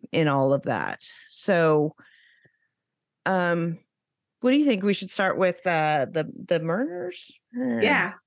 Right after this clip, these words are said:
Speaker 1: Okay.
Speaker 2: yeah.
Speaker 1: So the details of the murders, um, uh, um,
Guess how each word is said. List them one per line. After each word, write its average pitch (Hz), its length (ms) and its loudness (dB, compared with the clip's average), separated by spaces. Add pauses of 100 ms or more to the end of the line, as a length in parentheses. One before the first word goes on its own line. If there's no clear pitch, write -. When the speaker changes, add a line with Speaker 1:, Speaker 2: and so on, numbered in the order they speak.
(140)
Speaker 1:
Okay. 214 120 2
Speaker 2:
yeah. 175 280 2 (280)
Speaker 1:
So - 160 -4
the 185 120 2
details 254 480 0
of 214 120 0
the 196 40 2
murders, 151 440 0
um, 156 100 -2
uh, 147 280 -2 (1200)
um, 165 400 0